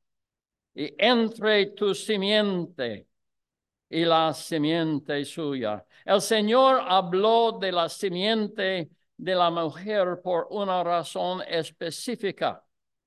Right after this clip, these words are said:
Isaías capítulo siete. Isaías capítulo siete,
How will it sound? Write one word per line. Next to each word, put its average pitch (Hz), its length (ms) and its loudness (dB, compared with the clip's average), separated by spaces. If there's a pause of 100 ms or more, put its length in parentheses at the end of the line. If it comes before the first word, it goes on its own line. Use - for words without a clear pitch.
(460)
Isaías 220 1040 0 (500)
capítulo 214 800 0
siete. 208 800 -2 (720)
Isaías 190 640 0
capítulo 202 720 -6
siete, 196 720 -4